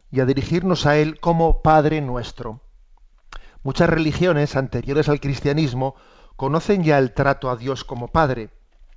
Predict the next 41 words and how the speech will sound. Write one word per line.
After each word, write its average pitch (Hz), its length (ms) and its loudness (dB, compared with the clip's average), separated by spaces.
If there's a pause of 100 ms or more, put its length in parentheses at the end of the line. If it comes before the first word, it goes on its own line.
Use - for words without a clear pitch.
(760)
Ya 180 180 4
antes 208 300 2
de 185 60 0
Jesús 185 580 -6
se 151 260 -2
habla 160 300 2
en 147 140 0
Israel 143 520 0
de 139 140 0
Dios 151 240 -4
como 135 400 -4
el 139 180 -2
Padre, 131 540 2 (760)
y 156 120 -2
se 143 120 2
sabía 156 440 2
que 156 80 0
es - 80 -4
también 151 280 0
como 139 220 -4
una 147 200 0
madre. 113 480 0 (1500)
El 120 180 -10
padre 151 380 2
y 151 60 -2
la 156 140 2
madre 156 300 2
son 156 240 -4
en 143 160 -2
la, - 140 -6
en 135 200 -2
la 131 80 2
experiencia 143 640 -2
humana 156 420 0 (460)
la 139 160 2
representación 143 880 -2
del 143 160 2
origen 151 420 -2
y 156 80 0
la 135 100 4
autoridad 131 600 0